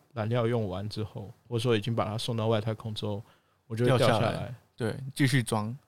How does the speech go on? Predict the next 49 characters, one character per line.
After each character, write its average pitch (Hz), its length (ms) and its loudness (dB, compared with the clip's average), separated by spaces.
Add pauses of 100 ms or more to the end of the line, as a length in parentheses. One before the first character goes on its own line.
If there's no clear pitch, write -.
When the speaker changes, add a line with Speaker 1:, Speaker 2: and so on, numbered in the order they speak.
Speaker 1:
它 143 140 4
就 131 80 8
可 127 140 6
以 - 20 6
回 110 240 4
收。 - 0 -
Speaker 2:
继 113 40 0
续 107 60 0
装 107 120 0
燃 - 0 -
料。 101 80 -6 (340)
Speaker 1:
你 120 100 0
知 143 60 8
道 214 80 10
它 214 160 4
的 170 100 4
技 151 160 2
术 139 220 2
可 - 140 -2
以 - 20 2
让 123 100 0
它 123 200 2 (180)
多 107 160 0
夸 110 340 0
张 101 240 -6
吗？ 98 300 -8 (160)
Speaker 2:
怎 117 140 -8
么 113 40 0
样？ 107 200 -2 (560)
Speaker 1:
它 - 160 -6
的 185 80 0
技 147 200 0
术 120 280 0
可 131 180 -2
以， 113 240 -2
目 190 180 2
前 107 280 2
好 107 160 0
像 151 240 2
是 147 240 2
已 113 100 4
经 139 280 0 (120)
降 127 260 2
到 113 400 2 (220)
十 - 320 -2
分 147 240 0
之 127 160 -2
一 104 220 0
吧。 101 200 -4